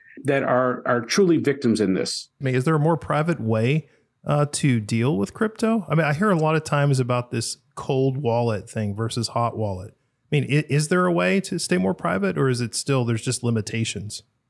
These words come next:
Speaker 1: Uh, there is, you know, in, in crypto, you have, uh, centralized exchanges, and then you have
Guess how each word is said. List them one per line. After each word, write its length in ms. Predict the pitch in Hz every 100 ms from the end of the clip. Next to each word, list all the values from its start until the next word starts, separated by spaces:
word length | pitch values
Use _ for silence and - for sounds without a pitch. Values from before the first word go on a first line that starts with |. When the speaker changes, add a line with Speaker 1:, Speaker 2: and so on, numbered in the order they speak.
| _ _ _ _ -
Speaker 1:
Uh, 120 | 330
there 320 | 196 247 311 247
is, 500 | 123 151 165 - -
you 140 | 175 180
know, 320 | 165 165 160
in, 320 | 175 170 170
in 180 | 170 170
crypto, 640 | 170 208 208 220 208 196 - _
you 140 | 180 180
have, 520 | 143 170 165 156 147 - _ _ -
uh, 340 | 147 143 135
centralized 800 | - - 185 180 185 160 151 151
exchanges, 680 | 143 139 160 147 135 143 139
and 200 | - 123
then 80 | 135
you 140 | 143
have 340 | 135 135 127